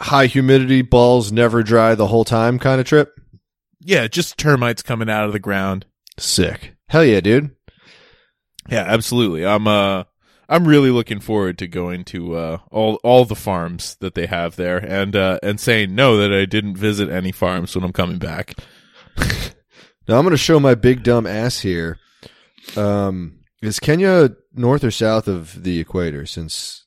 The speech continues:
Speaker 1: some of Af-
Speaker 2: It is
Speaker 1: some
Speaker 2: on the equator.
Speaker 1: Okay.
Speaker 2: It
Speaker 1: This
Speaker 2: is north and south of
Speaker 1: Oh
Speaker 2: the
Speaker 1: my
Speaker 2: equator.
Speaker 1: God.
Speaker 2: Yeah, so, so you, you covered both of 'em.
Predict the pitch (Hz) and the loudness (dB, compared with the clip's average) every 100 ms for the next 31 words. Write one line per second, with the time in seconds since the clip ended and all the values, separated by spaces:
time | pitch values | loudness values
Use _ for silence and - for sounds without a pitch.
0 | _ - 123 120 117 120 139 143 123 143 | _ -4 0 2 4 6 6 6 6 6
1 | 147 170 127 101 - 95 120 127 120 85 | 6 4 2 -2 -2 -2 0 2 0 -2
2 | 82 _ - 151 147 135 135 127 - 127 | -10 _ -2 2 2 4 4 4 2 0
3 | 139 139 123 107 110 - 104 147 113 101 | 0 0 2 2 2 -2 0 2 4 2
4 | 98 101 90 78 73 - _ _ _ - | 2 0 0 -2 -6 -14 _ _ _ -8
5 | 110 98 87 - 117 110 110 - 120 147 | -4 -2 -4 -2 0 2 0 -2 -4 -2
6 | 185 - 151 190 180 151 110 101 110 104 | -4 -8 -10 -6 -2 -2 -2 -2 -2 -2
7 | 87 85 | -10 -12